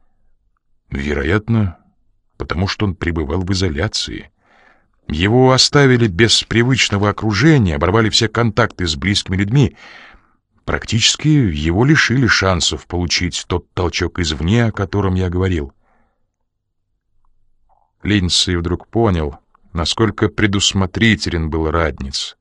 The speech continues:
Было унизительно чувствовать, что Радниц гораздо умнее блестящего нейрохирурга,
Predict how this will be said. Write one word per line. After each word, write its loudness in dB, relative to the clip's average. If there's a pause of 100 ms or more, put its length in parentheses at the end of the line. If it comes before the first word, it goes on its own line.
(1400)
Было 6
унизительно 6
чувствовать, 2
что 4
Радниц 4
гораздо 2
умнее 4
блестящего 0
нейрохирурга, 0